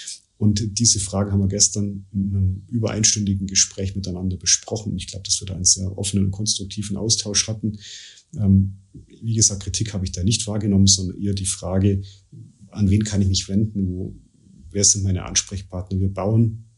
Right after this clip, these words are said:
fortlaufend unser Internetangebot aus. Die Internetseite des Landratsamts wird täglich aktualisiert, weil wir diese ganzen Fragestellungen, die auch an uns herangetragen werden, aufnehmen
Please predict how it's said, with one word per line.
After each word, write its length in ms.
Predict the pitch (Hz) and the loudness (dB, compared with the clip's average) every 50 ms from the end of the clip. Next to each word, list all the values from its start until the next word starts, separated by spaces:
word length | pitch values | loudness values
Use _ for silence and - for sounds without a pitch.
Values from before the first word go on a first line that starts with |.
| _ _ - - | _ _ -4 -2
fortlaufend 640 | - - 123 123 - - 87 104 123 120 - 110 - | 0 2 2 2 2 0 0 0 0 0 -2 -2 0
unser 240 | 98 95 - - - | 2 2 2 0 0
Internetangebot 760 | 117 117 - 139 139 131 - 139 135 131 127 117 120 123 120 | -4 -4 -2 -2 -2 -4 -4 -4 -6 -6 -6 -6 -6 -6 -6
aus. 220 | 107 - - - | -2 0 0 0
Die 80 | - - | 0 -2
Internetseite 520 | 104 113 110 107 104 98 - - 98 92 95 | -4 -2 0 0 0 0 0 0 -2 -2 -2
des 160 | - - - | -2 -4 -4
Landratsamts 680 | 95 95 117 113 - 110 101 - - 101 98 - - - | -4 -2 -4 -4 -2 0 -2 -2 -2 -2 -2 -2 -2 -2
wird 220 | 95 98 - - | -4 -8 -8 -6
täglich 480 | - - 113 120 120 - - - - - | -2 2 2 2 0 -2 -6 -8 -8 -10
aktualisiert, 760 | 107 - - - 98 92 95 98 98 - - 135 147 - - - - - - - - - - | -10 -8 -8 -8 -4 0 2 4 4 4 2 2 -2 -6 -8 -16 -18 -18 -16 -16 -18 -8 -2
weil 120 | - 101 101 | 0 2 2
wir 60 | 104 | 4
diese 240 | 104 107 120 113 - | 4 4 2 2 2
ganzen 320 | 101 107 110 95 101 95 | 0 0 0 0 0 -2
Fragestellungen, 760 | - - - - 110 120 123 117 - - 113 113 113 113 107 | -4 -4 -4 -2 -2 0 2 2 2 2 2 2 2 2 2
die 140 | 95 95 98 | 2 2 2
auch 80 | 98 | 0
an 100 | 101 101 | 0 0
uns 180 | 107 113 - - | 0 2 2 0
herangetragen 760 | 101 - 90 98 113 107 117 - 95 98 98 101 101 104 98 | 0 -2 -2 -2 -2 -2 -2 -4 -6 -4 -4 -2 -2 -2 -2
werden, 200 | 95 95 98 95 | -2 -2 -2 -4
aufnehmen 720 | 95 - 110 117 - - 117 117 120 123 123 120 120 | -4 -2 0 2 2 4 4 4 4 4 4 2 -2